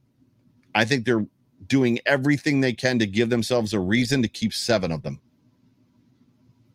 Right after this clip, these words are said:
That's what I think.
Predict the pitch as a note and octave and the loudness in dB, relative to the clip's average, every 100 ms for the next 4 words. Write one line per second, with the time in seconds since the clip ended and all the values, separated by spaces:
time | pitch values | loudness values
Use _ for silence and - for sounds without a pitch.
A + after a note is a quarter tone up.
0 | _ _ _ _ _ _ _ _ _ _ | _ _ _ _ _ _ _ _ _ _
1 | _ _ _ _ _ _ _ _ - - | _ _ _ _ _ _ _ _ -20 -20
2 | - F#2 - G#2 - E2 - | -6 -6 -2 -2 -2 -6 -8